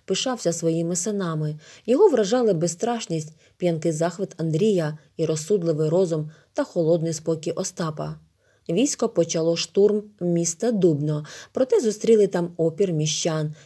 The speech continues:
які вирішили захищати свої доми до кінця. Козаки обступили місто і зайнялися навколишніми селами. Синам Тараса Бульби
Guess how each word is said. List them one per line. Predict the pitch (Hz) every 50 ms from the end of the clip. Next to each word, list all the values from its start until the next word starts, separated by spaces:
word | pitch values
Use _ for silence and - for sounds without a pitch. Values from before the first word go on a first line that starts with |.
| _ _
які | 160 - - 160
вирішили | 151 151 180 196 208 220 - - 226 202 202 202 196 - - - _
захищати | - 226 226 240 240 - 196 - - 269 254 - 170
свої | 165 - 160 160 165 160
доми | 151 160 160 160 165 170
до | 156 175
кінця. | 170 170 233 233 226 220 - - 160 147 147 156 - - _ _ _ _ _
Козаки | - 165 151 160 165 165 - 262
обступили | 254 202 - - - - 156 151 190 196 208 220
місто | 202 185 175 165 - - - 156 151 156 - - - - - _
і | 254 240
зайнялися | 202 247 226 214 214 214 208 220 233 226 - 214 190
навколишніми | 180 170 165 165 - - 156 160 185 190 - 185 165 156 160
селами. | 156 - 170 160 151 147 147 143 143 156 151 156 - _ _ _ _ _ _
Синам | - - 220 233 339 403 370 294
Тараса | - 170 165 165 165 - 170
Бульби | 160 175 220 254 233 190 202 202